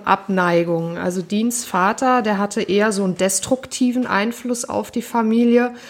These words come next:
und verhüllte nicht mal seine Abneigung, die er gegenüber se-, seinen eigenen Kindern eben empfand. Und das kleinste Fehlverhalten der Kinder führte schon dazu, dass sie unverhältnismäßig hart bestraft wurden, also auch durch Schläge und Zurückweisung.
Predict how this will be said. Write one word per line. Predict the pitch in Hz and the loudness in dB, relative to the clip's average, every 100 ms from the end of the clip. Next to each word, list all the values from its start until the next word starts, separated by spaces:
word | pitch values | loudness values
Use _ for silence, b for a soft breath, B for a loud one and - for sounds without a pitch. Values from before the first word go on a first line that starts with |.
| B B B | B B B
und | 214 220 208 | -2 0 -2
verhüllte | - 214 190 247 247 208 | 0 2 4 2 2 0
nicht | 190 - | 0 -2
mal | 202 190 | -2 0
seine | 185 185 - | 0 0 -2
Abneigung, | - 196 190 190 208 202 | -2 0 0 0 -2 -2
die | 208 202 | 0 2
er | 190 190 - - | 2 0 -6 -6
gegenüber | 202 196 208 208 196 | -2 -2 -2 -2 -2
se-, | - 208 190 - | -2 -2 -4 -10
seinen | - 190 190 | -2 0 2
eigenen | - 190 202 196 | 2 4 4 0
Kindern | - 247 302 190 180 | 0 2 2 0 -2
eben | 175 175 180 | -4 -2 -4
empfand. | 180 180 - - 180 226 269 B B B B B | -6 -8 -6 -2 0 2 -2 B B B B B
Und | 208 214 214 - | -2 0 -2 -4
das | 190 - | -4 -2
kleinste | 208 190 233 - 226 | 2 2 2 -2 -6
Fehlverhalten | - 226 233 214 190 185 185 196 | 0 2 2 0 0 2 0 0
der | 185 | -2
Kinder | 185 208 196 196 196 | -2 -4 0 -2 -2
führte | - 196 190 196 | -6 -6 -4 -4
schon | - 196 185 | -2 0 2
dazu, | 175 180 - 214 202 | 0 0 -4 0 0
dass | 202 185 - | 0 -2 -2
sie | 190 196 190 - | -2 -2 -2 -6
unverhältnismäßig | - 214 - 220 196 190 196 185 - 196 190 196 - 190 - | -4 -4 0 2 4 2 0 -2 0 0 0 0 -2 -4 -4
hart | 180 180 - | -2 -2 -2
bestraft | 185 - - 165 180 - - | -2 -2 0 0 0 -2 -4
wurden, | 185 185 180 | -2 0 -2
also | 185 180 185 190 | -2 -2 -2 -2
auch | 156 180 - | 0 0 -2
durch | - 196 147 143 | -4 0 2 2
Schläge | - 185 190 196 196 190 185 185 | 4 6 6 6 6 6 6 2
und | - 180 180 | 0 -2 -4
Zurückweisung. | - - - 185 185 - 180 180 180 180 185 180 180 | -8 -8 -4 -4 -4 -2 2 4 2 0 -2 -2 -4